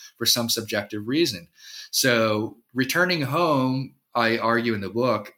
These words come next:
uh, should not be a criteria for an unsuccessful, um, relocation, not if we're looking at it from Native people's perspective on what they wanted out of the experience.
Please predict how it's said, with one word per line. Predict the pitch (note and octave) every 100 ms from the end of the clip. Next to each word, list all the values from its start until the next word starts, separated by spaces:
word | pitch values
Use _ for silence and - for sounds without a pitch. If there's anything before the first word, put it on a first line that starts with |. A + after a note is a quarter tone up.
| -
uh, | G2+ G2
should | - A2 F#2
not | G2+ B2+ -
be | G#2+
a | F#2+
criteria | G2+ F#2+ G#2 G2 F#2+ F2+
for | F2+ G#2 F#2+
an | F#2+
unsuccessful, | G#2 G#2 G#2 F#2 - F#2+ - - F#2 F2 - - - - - -
um, | G2+ F#2+ F#2+
relocation, | G#2 A#2 G#2+ G#2 B2+ D#3 - A2 G#2
not | G#2 A#2+ B2
if | A#2
we're | A2+
looking | G#2+ G#2 G2+
at | G2 G2
it | -
from | F#2+
Native | F#2+ F#2 -
people's | F#2+ F2+ F2+
perspective | - - G#2 F#2+ - F2 F2+
on | F#2
what | F#2 F#2
they | F#2
wanted | F2+ F2+ F2+ F2+
out | F2
of | F2
the | F2
experience. | F2 - G#2 G#2 G2 E2+ - -